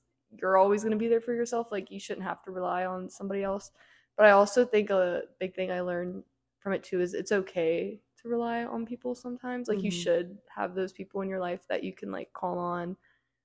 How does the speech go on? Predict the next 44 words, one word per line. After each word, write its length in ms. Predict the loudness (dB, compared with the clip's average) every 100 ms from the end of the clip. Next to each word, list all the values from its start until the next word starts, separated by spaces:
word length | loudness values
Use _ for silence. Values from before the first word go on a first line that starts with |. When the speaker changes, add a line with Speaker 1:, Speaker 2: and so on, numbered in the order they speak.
| _ -2
Speaker 1:
or 60 | -2
just 160 | 2
be 60 | 2
like, 140 | 4
"Hey, 280 | 6 6 6
like, 140 | 2
I'm 120 | 0 2
having 420 | 2 2 -2 -4
a 120 | -6
tough 340 | -4 -4 -4 -4
time," 280 | -2 0 2
or 60 |
Speaker 2:
Yeah. 320 | 4 4 4
Speaker 1:
"Knock 220 | 8 8 8
some 180 | 4
sense 340 | 6 4 4 0
into 200 | 2 4
me, 380 | 6 8 10 8
like, 240 | 8 2
tell 160 | 6 6
me 120 | 8
<laughs> 340 | 8 8 4 8
not 240 | 8 8
to 60 | 8
do 140 | 8
this, 180 | 8 6
Speaker 2:
Mm. 60 | 6
Speaker 1:
tell 120 | 8
me 160 | 8 4
to 140 | 2
do 200 | 0 2
this." 420 | 4 4 2 -4 _ _ _ _ _ _ _ _ _ _ 4
So 100 | 10
I 140 | 12 10 6
really 580 | 6 8 6 2 -2 -4 -10 _ _ _ _
did 380 | -2 0 0 -4 -16 _ _ _ _ _ _ _ _ _ _ 0
like 240 | 0 0
that, 380 | 4 4 4 0
just, 140 | -2
like, 140 | -2 0
having 280 | -4 -4
somebody 340 | -8 -6 -4 -2
there, 440 | 2 2 2 0 -4
especially 840 | 2 2 4 4 6 6 2